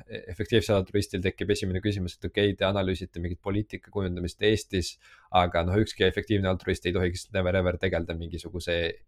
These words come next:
Eesti teemaga, sest et, <laughs> sest et, äh, meil on võrdlemisi,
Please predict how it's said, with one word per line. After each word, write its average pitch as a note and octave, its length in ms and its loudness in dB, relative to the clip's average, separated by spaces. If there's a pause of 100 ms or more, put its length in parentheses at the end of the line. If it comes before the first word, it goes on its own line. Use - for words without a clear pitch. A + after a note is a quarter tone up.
Eesti F2 760 -2
teemaga, F#2 500 2
sest - 300 -12
et, - 180 -2 (400)
<laughs> F3 480 -2
sest G2+ 240 4
et, F#2 220 0
äh, F#2+ 220 4
meil F#2+ 240 2
on F2+ 120 0
võrdlemisi, G2 540 4